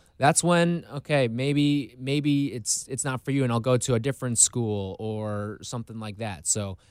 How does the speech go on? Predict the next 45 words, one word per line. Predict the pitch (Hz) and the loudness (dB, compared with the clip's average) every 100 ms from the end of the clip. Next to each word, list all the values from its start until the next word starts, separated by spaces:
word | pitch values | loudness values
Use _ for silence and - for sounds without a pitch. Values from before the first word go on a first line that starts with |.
| - | -10
I | 135 | -4
think | 170 160 | 0 4
when, | 151 135 131 - _ _ _ _ _ - | 4 4 -2 -10 _ _ _ _ _ -4
when | 170 156 | 4 4
playing | - 196 226 226 | 4 2 4 2
time | - 214 214 190 | 2 2 2 0
is | 165 | 0
something | 185 165 170 151 | 0 0 -2 2
that | 143 127 | 2 2
is | 139 120 | -2 -2
not, | 135 139 143 - _ _ _ _ - | 0 2 2 -2 _ _ _ _ 4
I | |
w-, | 247 - | 4 10
I | |
don't | 247 254 | 10 10
wanna | 233 | 8
say | 180 190 | 6 4
guaranteed | 156 147 147 135 - - 131 139 156 170 | 4 2 2 0 -4 -6 -4 -2 -2 -4
as | 160 | -2
much, | 170 - | -2 -2
but | - | -6
for | 139 | -6
the | 135 | -2
lack | 131 135 | 0 0
of | 139 | -2
a | 127 | 0
better | 123 123 | 2 0
term, | 104 127 120 120 - _ _ | -2 -4 -2 -2 -4 _ _
is | - 117 | -2 0
not | 131 127 - | 2 0 2
as | 127 113 | 0 0
guaranteed. | 127 127 117 - 131 120 | 0 0 -2 -4 -2 -2
I | 117 | 0
guess | 147 | 0
it's | 117 | 0
a | 120 | 0
little | 135 120 | 2 4
murkier | 107 117 135 165 165 165 175 - _ _ _ | 4 2 0 -2 -2 0 -2 -8 _ _ _
for | - 139 131 | 2 6 6
your | 127 127 | 6 4
long-term | 127 127 123 139 123 | 4 2 0 -6 -6
future | - 127 - 151 | -2 -2 -2 -6
at | 127 131 | -4 -8
a | |
program. | 123 151 147 160 160 | -2 0 0 0 -2